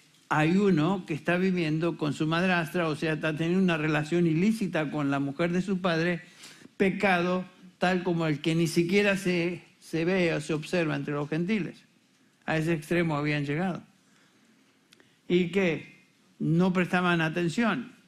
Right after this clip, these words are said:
Posiblemente había, pensaban, "Bueno, él tiene sus pecaditos, yo tengo los míos", y hacían la vista gorda al pecado y Pablo los tiene que confrontar. Eso es imposible. No. Y Pablo les, les dice, "Vuestra ca-, jactancia no es buena".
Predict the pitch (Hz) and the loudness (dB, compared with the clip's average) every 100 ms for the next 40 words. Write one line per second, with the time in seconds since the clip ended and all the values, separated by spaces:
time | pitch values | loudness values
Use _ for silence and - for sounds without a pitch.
0 | _ _ - 127 156 160 160 170 160 156 | _ _ -12 -4 0 0 2 0 0 0
1 | 160 151 156 175 147 143 143 - - 135 | 0 0 0 -2 -4 -8 -8 -12 -6 -4
2 | 123 160 143 147 147 151 160 - - - | -2 -2 0 -2 0 -2 -2 -8 -20 -10
3 | - 151 165 160 151 151 139 127 147 175 | -2 0 2 0 0 -2 -4 -2 0 -2
4 | 175 160 143 135 151 147 151 165 190 185 | 0 -2 -2 -2 -2 -2 0 2 4 2
5 | 160 139 113 - - - - 151 180 170 | 2 0 -2 -8 -20 -14 -6 -2 0 0
6 | 151 156 151 156 143 160 185 170 143 147 | 2 0 0 -2 0 0 2 0 0 0
7 | 185 180 151 165 165 147 156 156 156 147 | 2 2 2 0 2 0 0 0 0 -2
8 | 147 139 143 156 170 156 165 196 190 185 | -4 -4 -4 -2 -2 -2 -2 2 4 4
9 | 160 156 185 170 113 - _ _ _ _ | 2 0 0 0 -4 -14 _ _ _ _
10 | _ _ - 156 175 208 165 - - - | _ _ -2 2 4 2 0 -6 -20 -20
11 | - - - - 180 185 185 170 165 175 | -20 -20 -6 -2 0 2 2 2 0 0
12 | 180 143 170 170 139 190 202 208 180 175 | -2 2 2 2 0 0 2 0 0 0
13 | 185 - 165 160 170 208 226 220 180 165 | -2 -4 -4 -4 -2 4 6 6 4 2
14 | 175 165 196 208 139 - | 0 2 2 0 -2 -8